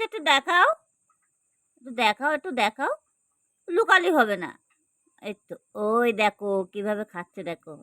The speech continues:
দেখাচ্ছে, দেখো। বলো তোমরা খাবে?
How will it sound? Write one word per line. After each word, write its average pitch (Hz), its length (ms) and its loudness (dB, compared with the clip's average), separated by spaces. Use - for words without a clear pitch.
দেখাচ্ছে, 180 460 -8
দেখো। 170 220 -12
বলো 220 180 -8
তোমরা 254 200 0
খাবে? 262 280 2